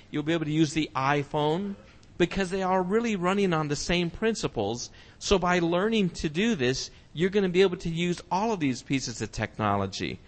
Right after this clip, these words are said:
And today we have other speakers who are gonna talk about the applications for the iPhone. So by learning that, yes.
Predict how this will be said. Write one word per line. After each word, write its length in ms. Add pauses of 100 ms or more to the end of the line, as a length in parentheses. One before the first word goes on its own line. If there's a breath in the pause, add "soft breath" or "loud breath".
(340 soft breath)
And 120
today 240
we 180
have 220
other 240
speakers 480
who 80
are 20
gonna 180
talk 340
about 260
the 160
applications 800
for 220
the 200
iPhone. 720 (500 soft breath)
So 200
by 180
learning 400
that, 340
yes. 540